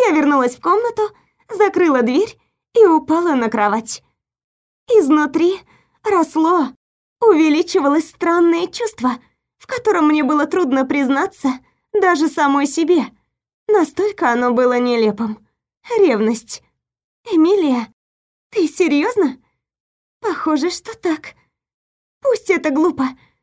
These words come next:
но меня нечеловечески раздражала вся эта ситуация. Я хотела быть в обществе этих двух мужчин. Хотела, чтобы они также шутили со мной,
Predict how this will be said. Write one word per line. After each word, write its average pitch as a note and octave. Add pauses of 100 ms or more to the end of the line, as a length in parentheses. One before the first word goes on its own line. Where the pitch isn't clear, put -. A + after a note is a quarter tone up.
(200)
но G#4+
меня F4
нечеловечески D#4+
раздражала C4+ (300)
вся -
эта D#4
ситуация. A#3+ (640)
Я G4
хотела E4+
быть C4 (340)
в G4+
обществе D#4+
этих C#4
двух C4
мужчин. C4+ (440)
Хотела, A#4+
чтобы D#4+
они D#4
также D4+
шутили D4+
со D#4
мной, D#4+